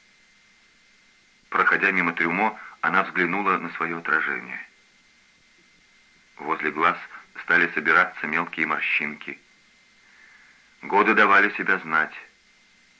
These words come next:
Карл в свои тридцать девять лет –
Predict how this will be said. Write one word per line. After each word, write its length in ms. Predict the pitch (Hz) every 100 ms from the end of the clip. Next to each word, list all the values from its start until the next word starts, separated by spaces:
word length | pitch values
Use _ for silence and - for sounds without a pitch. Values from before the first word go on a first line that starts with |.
| - _ - - - - _ _
Карл 420 | 110 120 110 101
в 60 | -
свои 260 | 92 107
тридцать 420 | 107 110 113 104 92
девять 280 | 104 98 101
лет – 200 | 127